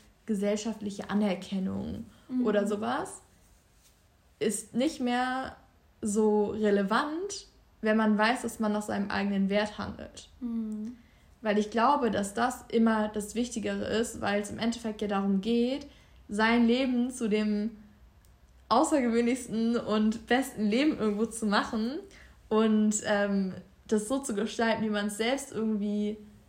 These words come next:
Speaker 1: möchte. Und ich glaube, dass, wenn man sich wirklich darauf fokussiert, dann auch danach zu leben oder dem auch irgendwo zu folgen, dass einem dadurch andere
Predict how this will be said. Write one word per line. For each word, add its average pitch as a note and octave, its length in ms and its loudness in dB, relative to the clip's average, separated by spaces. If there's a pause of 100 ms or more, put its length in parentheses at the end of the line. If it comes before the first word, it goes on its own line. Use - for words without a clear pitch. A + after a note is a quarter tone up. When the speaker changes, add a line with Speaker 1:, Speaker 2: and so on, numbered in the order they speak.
(160)
Speaker 1:
möchte. A#3 800 -2
Und G3+ 180 -4
ich G#3+ 140 -8
glaube, A3+ 420 2
dass, G3 420 -4 (760)
wenn G#3+ 180 0
man A3+ 160 4
sich G3+ 220 -6
wirklich C#4 260 -6
darauf G#3+ 300 -6
fokussiert, C#4 880 -4 (1400)
dann G#3 480 0
auch G3 160 -2
danach G3+ 400 0
zu G3+ 120 -8
leben C4+ 440 -2 (880)
oder G#3+ 240 2
dem G#3 180 0
auch G3 140 -6
irgendwo G3 240 -2
zu G3+ 160 -12
folgen, B3 580 0 (520)
dass G#3+ 180 -6
einem G#3+ 240 -2
dadurch A3+ 840 -2 (800)
andere A3+ 640 0